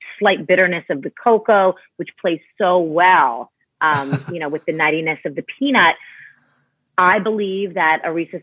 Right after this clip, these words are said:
Speaker 1: peanut butter is also incredibly versatile as an ingredient in other things. Temperature really matters for a Reese's peanut butter. Put it, peanut butter cup, you put it in the freezer and it's a crunchy, cold, refreshing snack. You warm it just gently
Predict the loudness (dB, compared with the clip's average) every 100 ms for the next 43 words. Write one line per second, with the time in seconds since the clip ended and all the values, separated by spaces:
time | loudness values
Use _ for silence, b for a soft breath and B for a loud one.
0 | -16 -10 -6 -6 -2 0 2 2 2 0
1 | -2 -2 -2 -4 -4 -8 -4 -2 0 0
2 | 0 -2 -2 0 2 4 2 0 -4 -4
3 | -2 0 2 2 0 -2 -4 -2 -2 -4
4 | _ _ 0 0 -4 -4 -6 B B -16
5 | -2 0 0 0 0 2 4 4 6 4
6 | 4 4 2 -2 -4 -2 -2 -6 -12 -14
7 | -8 -6 -4 -2 0 0 -6 -18 _ -6
8 | -2 -2 -4 -8 -4 0 0 0 -6 0
9 | 2 2 0 -2 -8 -12 -4 -2 -2 -2
10 | 0 2 2 B B B B _ _ -8
11 | 2 4 6 4 4 0 2 0 0 -4
12 | -6 -12 -2 2 4 2 -2 -6 -4 -4
13 | -4 -4 -4 -6 -10 -8 0 0 0 -8
14 | _ -8 -4 -4 -4 -2 -2